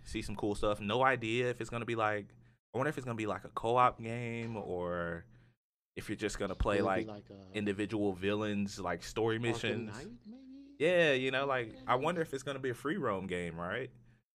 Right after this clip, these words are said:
Speaker 1: 'Cause it kinda makes sense. I mean, you would want to have everyone to be able to
Speaker 2: And I
Speaker 1: play
Speaker 2: want
Speaker 1: the
Speaker 2: this
Speaker 1: various
Speaker 2: game to win,
Speaker 1: members.
Speaker 2: man. I, I, I, I always want, you know, everyone loves Marvel. I,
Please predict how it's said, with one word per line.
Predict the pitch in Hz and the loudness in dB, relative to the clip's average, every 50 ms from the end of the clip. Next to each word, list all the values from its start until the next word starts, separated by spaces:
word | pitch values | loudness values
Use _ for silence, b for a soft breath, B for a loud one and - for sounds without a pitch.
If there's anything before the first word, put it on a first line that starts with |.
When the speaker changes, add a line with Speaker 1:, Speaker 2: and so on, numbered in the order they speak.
| _ _ _ _ _ - | _ _ _ _ _ -2
Speaker 1:
'Cause | 117 120 | -2 0
it | 117 | 0
kinda | - 139 147 156 | 0 0 0 2
makes | 143 127 107 - - | 0 0 -2 -2 -4
sense. | - 120 135 143 - - | -4 -4 -4 -4 -4 -6
I | 90 101 | -6 -4
mean, | 107 110 101 101 101 92 | -4 -2 -4 -4 -4 -4
you | 92 92 98 95 | -6 -6 -4 -2
would | 95 101 98 95 90 90 - - - - _ _ _ _ _ _ _ _ _ _ _ - | 0 0 0 0 -2 -6 -10 -18 -20 -20 _ _ _ _ _ _ _ _ _ _ _ -12
want | 98 95 95 98 120 143 - | -8 -4 0 0 0 0 0
to | - - | 0 0
have | 117 120 98 98 95 95 95 90 - - - B B B B B _ - | 4 4 4 4 4 2 0 -4 -8 -14 -18 B B B B B _ -6
everyone | 98 92 104 101 98 101 98 98 92 90 - - - - - | -6 -4 -2 -2 -2 -2 -2 -4 -6 -8 -10 -14 -14 -14 -12
to | 98 | -8
be | 90 101 95 | -4 -2 0
able | 92 92 | 0 0
to | 90 95 | 0 0
Speaker 2:
And | 87 - - 101 98 92 90 | 0 2 2 2 2 2 2
I | 90 | 0
Speaker 1:
play | - 87 90 | 0 -2 -2
Speaker 2:
want | - - | -4 -6
Speaker 1:
the | 92 | -6
Speaker 2:
this | 87 85 | -4 -2
Speaker 1:
various | 95 90 87 85 - | -2 -2 -2 -4 -4
Speaker 2:
game | 90 | -6
to | 90 90 | -6 -6
win, | |
Speaker 1:
members. | 87 90 95 107 104 95 92 90 | -6 -6 -6 -8 -10 -14 -18 -20
Speaker 2:
man. | - - 92 95 92 95 110 - | -20 -20 -20 -20 -20 -20 -20 -16
I, | 151 185 202 190 180 156 170 185 | -14 -12 -12 -12 -12 -14 -14 -16
I, | 202 190 160 190 | -16 -16 -16 -14
I, | 214 226 240 233 _ - | -14 -14 -14 -16 _ -12
I | 165 | -10
always | 175 175 180 180 170 165 156 135 117 | -8 -8 -8 -8 -10 -12 -14 -14 -16
want, | 131 131 127 123 120 - _ - | -16 -16 -16 -16 -18 -20 _ -20
you | 131 139 | -18 -16
know, | 127 117 113 110 113 120 | -16 -16 -16 -16 -16 -16
everyone | 131 131 143 139 139 135 127 123 | -16 -16 -18 -20 -18 -20 -20 -18
loves | 113 117 117 113 98 98 | -18 -16 -16 -16 -18 -18
Marvel. | 104 104 104 104 104 98 98 98 95 - - 98 | -20 -18 -18 -18 -18 -18 -18 -20 -20 -20 -20 -18
I, | 101 104 | -18 -18